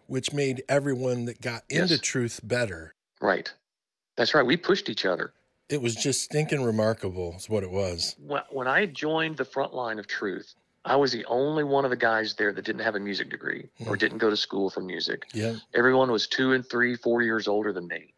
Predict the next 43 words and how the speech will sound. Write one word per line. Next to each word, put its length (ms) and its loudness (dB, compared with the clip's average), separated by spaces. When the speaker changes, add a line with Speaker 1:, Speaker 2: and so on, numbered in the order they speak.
Speaker 1:
Mm-hmm. 280 -8
Speaker 2:
had 160 4
a 40 2
lot 300 4
more 140 2
experience 540 -2
than 80 -4
me. 140 -4
I 40 2
was 120 0
just 200 2
this, 160 -2
this 200 -2
twenty-year-old 480 2
kid 220 2
from 180 -8
Texas 400 0
who 80 -2
had 100 0
a 40 -2
loud 300 0
voice. 360 -2
Speaker 1:
<laughs> 600 -4
Speaker 2:
I 80 2
didn't 120 4
have 100 4
any 120 -8
polish. 500 4
I 40 4
didn't 120 2
have 80 2
the 80 -4
right 200 -2
clothes. 680 2
Speaker 1:
Hmm. 180 -2
Speaker 2:
Um, 360 0
but 180 0
I 160 -2
knew 420 2
I 120 4
could 200 -4
sing 540 -2
Speaker 1:
Right. 320 -2